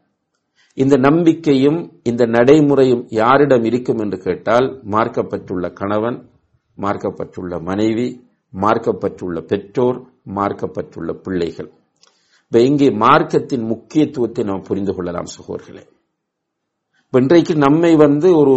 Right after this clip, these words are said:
சடவாத சிந்தனைக்குள், materialism என்று சொல்வார்கள்,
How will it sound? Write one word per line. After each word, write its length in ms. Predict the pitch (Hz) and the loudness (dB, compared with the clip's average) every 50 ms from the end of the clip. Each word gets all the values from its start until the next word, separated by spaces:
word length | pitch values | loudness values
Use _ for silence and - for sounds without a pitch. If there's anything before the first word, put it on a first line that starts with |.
| 127 131 | 2 0
சடவாத 580 | - - 135 131 156 175 180 185 175 165 143 143 | 0 0 2 4 6 6 8 8 8 8 6 4
சிந்தனைக்குள், 680 | 139 - 143 127 131 131 123 117 107 - - 92 87 - - _ _ _ _ _ _ _ _ _ _ _ _ _ _ _ _ _ _ _ _ _ _ _ _ _ _ _ _ _ _ - | 2 0 -2 -2 0 0 0 0 -2 -2 -4 -8 -8 -8 -12 _ _ _ _ _ _ _ _ _ _ _ _ _ _ _ _ _ _ _ _ _ _ _ _ _ _ _ _ _ _ -2
materialism 840 | 107 113 110 - 143 131 113 117 113 104 101 101 90 85 104 98 98 | -2 -2 0 0 -2 0 2 2 2 4 2 2 0 0 -2 -2 -2
என்று 180 | 95 92 90 | -2 -4 -6
சொல்வார்கள், 560 | - - 98 92 90 87 85 85 - - 85 | -6 -6 -6 -6 -4 -6 -6 -8 -10 -14 -16